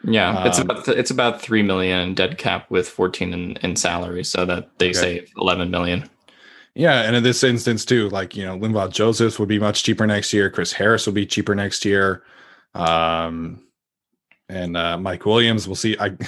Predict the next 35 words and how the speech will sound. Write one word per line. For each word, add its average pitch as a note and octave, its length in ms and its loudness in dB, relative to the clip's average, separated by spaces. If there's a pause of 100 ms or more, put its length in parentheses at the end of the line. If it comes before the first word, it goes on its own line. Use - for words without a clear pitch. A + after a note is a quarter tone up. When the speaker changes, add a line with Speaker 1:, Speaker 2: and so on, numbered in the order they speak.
(140)
Speaker 2:
<laughs> - 260 -20
I B2 200 4
would F3 140 4
imagine F3+ 340 4
that E3+ 60 6
Mike D3 200 4
Williams C3+ 240 4
is A2 120 0
not A#2+ 240 2
fifteen C#3 320 2
million A#2 220 4
dollars A2 300 2
next G#2+ 300 -2
year. F2 240 -8 (360)
Um, A#2+ 260 2
Speaker 1:
Yeah. G2 420 0 (300)
Speaker 2:
but G#2+ 120 -2
we'll A#2 140 0
have A2 100 -2
to G2+ 100 -6
see F#2+ 200 -6
there. E2+ 200 -6
So, G2 400 -4 (480)
you A2 80 -4
know, A2 40 2
signing D#3+ 360 4
Corey D3 200 6
Linsley, B2+ 340 4
I A2+ 40 2
think, A2+ 220 -2
is G#2+ 160 -2
a G#2+ 60 -4
no-brainer. G#2+ 640 -2
I G#2+ 120 -4
think B2 380 -2